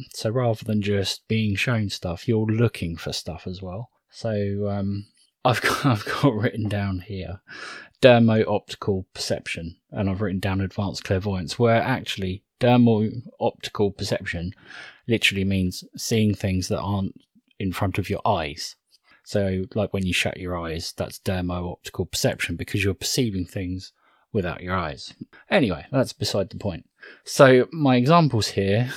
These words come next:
uh, is basically reading something you can see. So if you are being shown a room,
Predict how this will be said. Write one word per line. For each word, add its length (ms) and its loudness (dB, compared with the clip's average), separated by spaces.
uh, 260 -2
is 100 -4
basically 480 2
reading 460 0
something 580 -2
you 160 0
can 200 0
see. 500 -4
So 200 0
if 360 2
you 160 6
are 260 6
being 260 4
shown 420 0
a 120 -2
room, 560 2